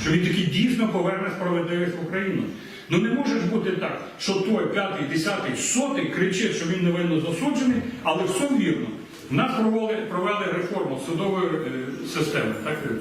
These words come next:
судової гілки влади. В нас провели реформу поліції, в нас провели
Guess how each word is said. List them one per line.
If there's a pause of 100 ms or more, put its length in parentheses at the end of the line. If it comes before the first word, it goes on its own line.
судової
гілки
влади. (380)
В
нас
провели (440)
реформу
поліції,
в
нас
провели